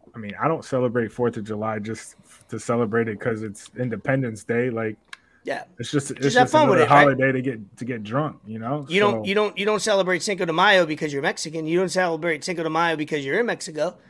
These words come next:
Speaker 2: You
Speaker 1: No.
Speaker 2: celebrate it because it's celebrating. It's, it's a group of people somewhere in the world celebrating,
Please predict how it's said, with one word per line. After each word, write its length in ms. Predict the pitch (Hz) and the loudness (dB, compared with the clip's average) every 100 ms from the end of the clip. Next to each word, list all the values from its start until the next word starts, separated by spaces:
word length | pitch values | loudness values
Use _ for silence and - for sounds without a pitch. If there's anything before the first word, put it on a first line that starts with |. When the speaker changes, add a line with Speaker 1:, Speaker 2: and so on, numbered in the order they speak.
| - - - - | -20 -20 -20 -4
Speaker 2:
You 100 | 139 | 2
Speaker 1:
No. 60 | |
Speaker 2:
celebrate 400 | 151 240 214 220 | 6 6 6 4
it 80 | 220 | 4
because 280 | 208 214 190 | 0 2 2
it's 160 | 175 - | 0 0
celebrating. 720 | 269 233 220 214 220 214 202 - _ | 4 4 4 2 2 0 -6 -14 _
It's, 320 | 226 226 - - _ 226 | 0 0 -2 -16 _ -4
it's 160 | 185 | 0
a 80 | 202 | 0
group 340 | 156 233 330 | 0 0 0
of 200 | 294 185 | 0 -6
people 580 | - 254 247 214 190 165 _ _ _ _ _ _ | -4 -4 -2 -2 -2 -6 _ _ _ _ _ _
somewhere 480 | - - 277 262 247 | 0 4 4 6 4
in 100 | 226 | 4
the 80 | |
world 380 | 208 214 190 156 | 2 4 2 0
celebrating, 880 | - 247 214 175 185 185 170 156 | 0 2 2 0 -2 -2 -2 -4